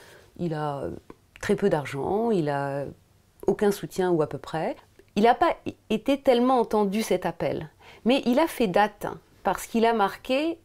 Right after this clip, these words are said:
effectivement le départ de quelque chose qui s'appelle la France libre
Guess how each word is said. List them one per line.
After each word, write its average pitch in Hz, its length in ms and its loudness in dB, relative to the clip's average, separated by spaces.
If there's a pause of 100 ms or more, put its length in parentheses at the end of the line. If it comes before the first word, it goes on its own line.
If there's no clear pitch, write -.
(140)
effectivement 220 560 -2
le 190 160 2
départ 247 440 2
de 185 80 -4
quelque 170 300 -6
chose 285 480 -2
qui 196 240 -8
s'appelle 185 640 0
la 139 80 -2
France 131 320 -8
libre 208 400 -4